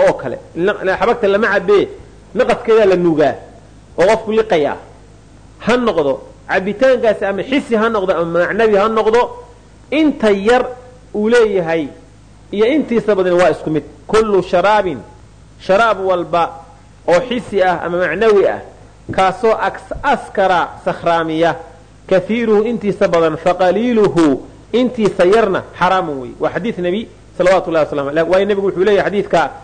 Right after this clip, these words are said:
Ibnu Cumar, "Kullu muskirin xaraam, wamaa askara kathiiruhu, fa qaliiluhu xaraam." Wax kastoo wax sakhraamiya waa xaaraan, waxa intiisa badani ay wax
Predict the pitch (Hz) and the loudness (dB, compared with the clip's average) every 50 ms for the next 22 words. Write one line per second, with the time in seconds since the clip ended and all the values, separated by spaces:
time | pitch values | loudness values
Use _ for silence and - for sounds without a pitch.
0 | - - - 165 170 165 202 220 208 175 123 - - - - - - - - 185 | -16 -10 -6 -4 -2 0 2 2 2 0 -2 -4 -8 -18 -20 -20 -12 -6 -4 -2
1 | 196 196 196 202 220 254 240 - - 226 214 196 185 175 175 - - 180 190 208 | 0 0 0 0 0 -2 -2 -4 -4 -2 0 0 0 0 -2 -4 -4 -2 0 0
2 | 220 214 165 - - - - - - - - - - - 240 262 208 240 254 233 | 0 0 -2 -4 -8 -14 -20 -20 -20 -20 -20 -14 -4 0 2 2 2 2 2 2
3 | 240 214 - - - 214 202 202 190 - 202 190 185 - 226 247 240 220 214 190 | 0 0 -2 -2 0 0 0 0 0 0 0 -2 -2 -2 -4 -2 0 0 2 2
4 | 180 180 165 143 - 180 180 180 196 185 220 262 240 233 240 233 240 220 - 220 | 4 4 2 2 2 0 0 2 2 2 2 2 2 2 2 2 0 0 0 0
5 | 220 233 240 220 196 156 - - - - - - - - - - - - - 196 | 0 2 2 2 0 -2 -4 -10 -18 -20 -20 -20 -20 -20 -20 -20 -16 -6 -2 0
6 | 220 220 - - 220 190 - - 294 311 - - - - 208 190 190 196 196 196 | 0 0 0 0 -2 -2 0 -2 -2 -2 -2 -2 -2 -2 -4 -2 0 0 0 0
7 | 190 190 185 185 196 208 196 - - 185 175 175 180 196 208 220 220 208 - - | 0 0 2 2 2 2 2 2 0 0 0 0 2 2 0 0 -2 -6 -10 -18
8 | - - - - - - - - 190 208 240 185 208 220 - - 262 269 - - | -20 -20 -20 -20 -20 -20 -14 -4 -2 0 0 0 0 -4 -4 -6 -6 -8 -6 -6
9 | 240 226 202 - - 190 180 185 185 185 185 185 190 - 220 220 214 - - | -6 -6 -4 -2 0 0 0 2 0 0 0 0 0 2 4 4 2 2 0